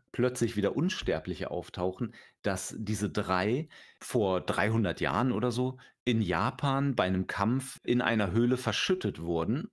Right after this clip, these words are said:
Und natürlich, da sie unsterblich sind, leben sie da halt verschüttet und werden dann neunzehnhundert, weiß nicht, einundneunzig befreit, um dann weiter um den Preis zu kämpfen. Also suchen sie den Connor MacLeod auf, der dann ja der letzte ist, den es da noch gibt.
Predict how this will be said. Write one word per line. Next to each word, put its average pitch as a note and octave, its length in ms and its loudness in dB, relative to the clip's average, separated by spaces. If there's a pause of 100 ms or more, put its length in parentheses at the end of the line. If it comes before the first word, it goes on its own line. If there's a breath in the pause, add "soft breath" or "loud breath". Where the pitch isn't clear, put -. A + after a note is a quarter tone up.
Und G#2+ 260 2
natürlich, G#2 460 -2
da F2 120 0
sie F2 120 -2
unsterblich F2+ 500 -2
sind, G#2+ 380 -2
leben F#2 320 2
sie G2+ 140 -2
da G2 320 0
halt A#2+ 280 -2
verschüttet A#2+ 640 -2
und A2 420 0
werden G#2 300 2
dann G#2+ 260 2
neunzehnhundert, F#2+ 800 0
weiß E2+ 200 -2
nicht, F#2 220 -6
einundneunzig F#2 640 -2 (840 loud breath)
befreit, D#2 720 -2
um B2+ 220 4
dann G#2+ 400 2
weiter E2+ 560 0
um A2 120 2
den G2+ 160 2
Preis - 380 0
zu F#2+ 100 -4
kämpfen. D2 400 -6
Also E2+ 200 -2
suchen G#2+ 360 -2
sie F2 320 -2
den D#2 360 -6
Connor F2+ 240 0
MacLeod E2 440 -2
auf, F2+ 260 -2
der E2 180 -2
dann E2 180 -4
ja E2+ 220 -4
der D#2+ 180 -6
letzte - 360 -6
ist, - 280 -8
den D#2+ 120 -6
es D#2 120 -8
da D2 120 -4
noch D2 180 -10
gibt. - 280 -14